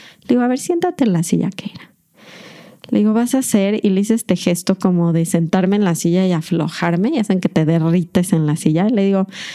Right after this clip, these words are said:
"Vas a inhalar, exhalas y, ah, te vas a relajar muchísimo en la silla y siente tu miedo así, ah, dale la bienvenida, dile, dile al miedo, 'Te quiero sentir'". No,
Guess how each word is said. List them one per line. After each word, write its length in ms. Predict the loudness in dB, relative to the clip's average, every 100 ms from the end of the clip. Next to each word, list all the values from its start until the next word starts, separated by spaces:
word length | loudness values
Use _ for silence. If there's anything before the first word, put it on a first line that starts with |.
| -8
"Vas 220 | -4 -2
a 20 | 0
inhalar, 720 | 2 2 2 0 0 -2 -4 -6
exhalas 720 | -6 -2 0 2 0 -2 0
y, 120 | 0
ah, 340 | 2 0 0 -4 -8 -4
te 80 |
vas 200 | -2 0
a 40 | -2
relajar 580 | 0 0 -2 -4 -2 0
muchísimo 720 | 0 -2 -6 -6 -2 0 0
en 120 | 0
la 100 | -2
silla 280 | -2 0 0
y 60 | 0
siente 380 | 0 0 -2
tu 140 | 0 0
miedo 300 | 0 0 0
así, 240 | -2 -2
ah, 260 | -2 -2 -4 -2
dale 200 | 0 2
la 140 | 2
bienvenida, 460 | 2 2 2 2 2
dile, 240 | 0 -2 -6 -12 -14 -12 0
dile 160 | 2
al 80 | 2
miedo, 280 | 2 2 0
'Te 140 | 0
quiero 320 | -4 0 0 0
sentir'". 560 | 0 0 0 0 -2 -4 -18 _ _ _ _ _ _ _ -20 -20 -20 _ _ _ _ _ _ _ _
No, 180 | 2